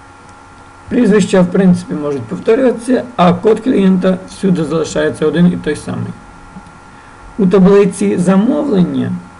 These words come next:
там, де клієнт, клієнт може повторюватися. Тобто один, два, один, один, один. А у таблиці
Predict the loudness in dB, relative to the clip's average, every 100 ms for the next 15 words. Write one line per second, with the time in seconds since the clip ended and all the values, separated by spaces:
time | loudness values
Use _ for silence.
0 | -10 -2 2 2 2 0 2 2 0 -8
1 | -14 -20 -20 -20 -8 0 2 2 0 2
2 | 2 2 0 0 0 0 -6 -14 -20 -20
3 | -20 -20 -20 -20 -20 -20 -20 -20 -20 -20
4 | -20 -20 -20 -20 -20 -20 -12 -10 -2 -2
5 | 0 2 2 4 2 2 -2 -4 -6 -6
6 | -6 -6 -8 -10 -16 -20 -20 -20 -20 -20
7 | -20 -20 -20 -20 -20 -20 -20 -20 -20 -20
8 | -20 -20 -20 -20 -20 -20 -2 2 4 4
9 | 4 4 4 2 4 4